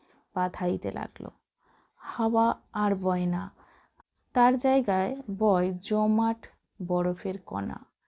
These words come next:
দিনের পর দিন আকাশ, পৃথিবী কিছুই দেখা যায় না, শুধু বরফের বৃষ্টি। সেই ভয়াবহ অবস্থার মধ্যে দিয়ে শ্বাসরুদ্ধ অবস্থায় পাঁচজন লোক চলছে।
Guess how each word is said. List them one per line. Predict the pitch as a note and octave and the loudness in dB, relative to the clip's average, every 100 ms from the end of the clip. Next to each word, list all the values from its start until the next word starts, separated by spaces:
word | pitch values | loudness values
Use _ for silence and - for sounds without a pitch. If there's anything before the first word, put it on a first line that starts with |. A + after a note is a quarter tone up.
| _ - - _ - | _ -20 -20 _ -2
দিনের | G#3 A3+ A#3 A3+ | 4 6 6 4
পর | A3 G3+ | 0 0
দিন | F#3 G3 G3 G3 | 0 -4 -4 -4
আকাশ, | - G3 G3+ G#3+ A3 - - _ _ - | -4 -6 -4 -4 -4 -6 -20 _ _ -8
পৃথিবী | G#3+ G#3 G#3+ G#3 G3+ - | -8 -4 -4 -2 -4 -4
কিছুই | B3+ B3+ D4+ C#4+ | -6 -2 0 2
দেখা | F#3+ F3 D#3+ | 2 0 -6
যায় | - G2+ | -6 -8
না, | - - _ _ _ | -8 -12 _ _ _
শুধু | - - B3 B3 A3+ | -16 -6 -4 -2 0
বরফের | F3 E3+ E3 E3 | 0 0 -2 -4
বৃষ্টি। | E3 E3 - - - _ _ _ _ | -4 -8 -12 -14 -14 _ _ _ _
সেই | - A3+ A3 G#3 | -4 2 4 2
ভয়াবহ | - G3 F3+ F3+ F3+ F#3+ | -2 0 2 2 0 -2
অবস্থার | - E3 F3 F#3 G3 F#3 | -2 0 -2 -2 -4 -2
মধ্যে | F3 D#3+ - E3 | 0 -2 -4 -6
দিয়ে | F3 G3 C4+ _ - _ | -2 -2 -2 _ -20 _
শ্বাসরুদ্ধ | - - B3 A#3 A3+ - - G3+ G3 - G#3 | -14 0 4 4 2 -12 -4 -4 -4 -6 -6
অবস্থায় | - F3+ F#3 - G3+ | -2 -2 -2 -2 -4
পাঁচজন | G3+ G3 F3 F3 - F3 | -4 -2 -2 -2 -4 -6
লোক | E3 E3+ E3 | -4 -4 -6
চলছে। | - D#3+ D#3 - - | -10 -10 -10 -12 -16